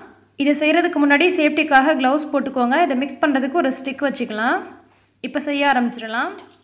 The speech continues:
இந்த மாதிரி ஒரு பிளாஸ்டிக் கப்லயோ அல்லது சில்வர் கப்லயோ நம்ம எடுத்து வச்சிருக்க காஸ்டிக் சோடாவை இதுல போட்டுறலாம். அதுக்கப்புறமா நாம எடுத்து வச்சிருக்கோம் இல்லையா, ரெண்டு லிட்டர் அளவுக்கு தண்ணி, அதுலயே வந்து கொஞ்சமா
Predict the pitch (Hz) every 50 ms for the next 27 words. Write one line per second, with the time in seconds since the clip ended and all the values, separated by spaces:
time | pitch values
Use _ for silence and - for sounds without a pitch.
0 | _ _ _ 240 269 269 285 277 277 285 339 359 330 - - 277 269 294 294 -
1 | - 330 - - 277 269 - 262 277 285 302 294 277 254 302 302 - 294 277 285
2 | 294 311 311 302 285 254 262 - 254 262 285 339 339 294 262 240 240 233 240 302
3 | 302 294 285 240 - 285 302 302 269 247 254 262 294 277 - - 277 240 233 240
4 | 233 277 339 339 269 247 240 240 247 240 220 233 226 220 220 226 262 330 392 -
5 | - - - - - - - _ _ - _ _ _ _ _ _ _ _ _ _
6 | _ _ _ _ _ _ _ _ _ _ _ _ _ _ _ _ _ _ _ _
7 | _ - 247 277 - 339 - 320 311 311 330 339 320 294 285 285 285 277 277 277
8 | - 349 339 339 320 277 - 269 262 262 269 285 294 269 262 262 269 285 277 269
9 | 247 - 285 269 254 240 240 240 277 269 - 247 233 233 247 262 254 - - 233
10 | 240 277 285 320 330 311 269 269 320 359 349 277 269 240 247 247 285